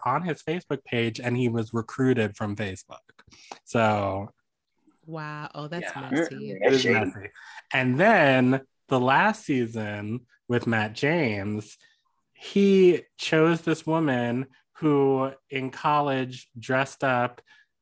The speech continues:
Speaker 1: in period garb and went to, like, an antebellum party and was, like, seen posing in front of Confederate flags. The, the girl he chose.
Speaker 2: Not Miss Scarlett. Oh my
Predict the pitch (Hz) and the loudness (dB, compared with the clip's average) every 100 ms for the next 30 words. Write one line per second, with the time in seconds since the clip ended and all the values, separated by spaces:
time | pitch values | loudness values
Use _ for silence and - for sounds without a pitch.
0 | _ 131 123 120 120 - 147 143 143 131 | _ -2 0 -2 -6 -4 -2 0 0 -2
1 | 127 123 127 120 113 117 123 - 120 113 | -4 -2 -4 -6 -8 -8 -8 -6 -6 -4
2 | 113 - 110 110 117 110 113 113 113 131 | -6 -6 -8 -4 -4 -2 0 0 -2 0
3 | 120 113 113 113 113 110 107 104 104 101 | 0 0 -2 -2 -4 -6 -6 -4 -6 -6
4 | - 101 101 98 - - - - - 143 | -4 -2 -2 -4 -16 -20 -20 -16 0 4
5 | 131 127 131 123 123 120 117 127 120 113 | 4 4 2 2 2 0 0 0 0 -2
6 | - 127 117 123 120 120 131 127 - 160 | -4 -8 -2 -2 -2 -2 -2 -2 -2 -4
7 | 147 _ 151 156 170 190 214 208 175 - | -4 _ 2 4 6 6 4 2 0 -4
8 | - 190 180 151 110 95 104 - 285 226 | 0 0 2 0 -2 -6 -14 -14 -10 -8
9 | 240 185 165 - - 190 196 143 90 - | -8 -8 -8 -8 -8 -8 -8 -10 -16 -16
10 | 185 185 143 156 | -14 -12 -12 -16